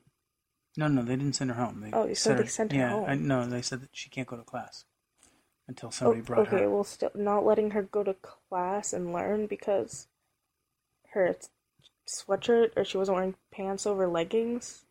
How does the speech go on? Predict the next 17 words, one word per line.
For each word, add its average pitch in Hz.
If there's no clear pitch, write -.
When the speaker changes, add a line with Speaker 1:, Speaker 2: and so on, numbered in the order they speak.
Speaker 1:
Yeah. 113
Speaker 2:
I -
think -
that's -
really -
dumb. -
Speaker 1:
It's -
a -
tough 135
call. 139
Speaker 2:
They 233
should 240
have 220
let 208
her 202
go 208
to 220